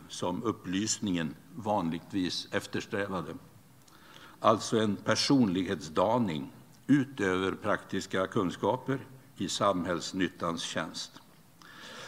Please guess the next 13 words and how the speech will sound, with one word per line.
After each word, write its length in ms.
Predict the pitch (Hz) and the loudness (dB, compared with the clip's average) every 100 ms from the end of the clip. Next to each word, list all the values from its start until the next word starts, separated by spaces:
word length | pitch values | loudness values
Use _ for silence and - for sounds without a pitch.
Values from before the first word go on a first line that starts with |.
| - - - - | -14 -14 -16 0
Ordet 380 | 175 160 156 151 | 6 8 8 6
förekommer 460 | 170 147 127 139 139 | 6 8 8 6 6
i 60 | |
svenskan 720 | 135 147 139 - - 123 131 117 - - - - - | 6 6 6 4 2 2 2 0 -8 -20 -20 -20 -6
alltsedan 760 | - 120 113 - 113 107 110 113 | 4 4 4 2 4 6 4 4
sjuttonhundranittiosex 1800 | - 139 131 - 127 110 104 98 101 107 101 - 101 - 98 - - - - - - | 2 2 4 4 2 4 2 2 4 2 0 0 -2 0 0 -2 -6 -6 -8 -20 -6
i 140 | 113 | -2
betydelsen 760 | 113 - 120 98 95 113 104 98 | 0 2 4 4 0 0 0 0
goda 520 | 98 147 107 85 120 | 2 4 4 2 2
allmänna 580 | 120 143 117 92 95 95 | 4 4 4 2 2 0
kunskaper 720 | 95 139 95 73 - 92 - 107 | 2 2 2 -2 -2 -2 0 -4
på 200 | - 98 | -2 -2
många 480 | 113 92 85 87 | 0 0 0 0